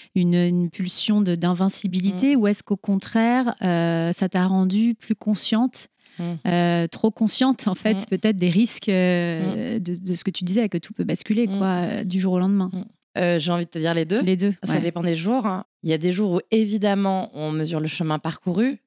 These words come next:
Speaker 2: Enfin, Sherzad, elle est née à vingt-six semaines, elle faisait huit cents grammes. Et la valve dans le cœur se fermait pas, donc on a, enfin, c'était compliqué, ça a été très compliqué pour elle pendant longtemps. On a eu un parcours de réa très long, quoi. On est resté quatre mois à l'hôpital, un mois et demi en réa.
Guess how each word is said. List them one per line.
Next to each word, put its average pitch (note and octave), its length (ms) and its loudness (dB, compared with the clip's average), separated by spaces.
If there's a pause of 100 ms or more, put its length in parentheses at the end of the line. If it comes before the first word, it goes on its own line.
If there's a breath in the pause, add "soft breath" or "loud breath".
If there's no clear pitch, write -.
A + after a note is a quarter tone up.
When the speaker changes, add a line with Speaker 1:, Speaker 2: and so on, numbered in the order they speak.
(100)
Speaker 2:
Enfin, D3 260 -2
Sherzad, D#3 400 -4
elle C3+ 140 -2
est C3+ 60 0
née C#3 120 -2
à C3 40 0
vingt-six C3 360 -6
semaines, E3 240 -4
elle C#3+ 100 -2
faisait C#3 160 -4
huit D#3 160 -8
cents D#3 260 -4
grammes. E3+ 540 0 (600 loud breath)
Et D3 340 0
la D3 100 0
valve D#3 200 -2
dans D#3 160 -2
le C#3 80 -2
cœur D#3+ 220 -4
se C3 300 -6
fermait C#3+ 300 -6
pas, F3+ 280 0
donc C#3+ 220 -6
on C3+ 120 -6
a, A#2+ 400 -2 (260)
enfin, - 240 -12
c'était - 260 -6
compliqué, F3 580 -4
ça D#3 120 -6
a - 20 0
été C#3 160 -6
très - 360 -2
compliqué - 460 -8
pour - 180 -8
elle D3+ 100 -2
pendant C#3 260 -2
longtemps. G3 680 0
On C#3+ 100 -8
a C3+ 40 -6
eu C#3 100 -4
un C3+ 100 -2
parcours D#3 360 -8
de D3 100 -4
réa C3+ 260 -2
très - 340 -4
long, G3 220 0
quoi. G3 300 -4 (960 loud breath)
On B2+ 120 -6
est C3 60 -6
resté C#3+ 220 -6
quatre D#3+ 200 -2
mois E3 100 0
à - 20 0
l'hôpital, D#3 300 -4
un D3 60 -2
mois D3 160 -2
et D3+ 40 -2
demi D#3 160 0
en D3 120 0
réa. E3+ 540 0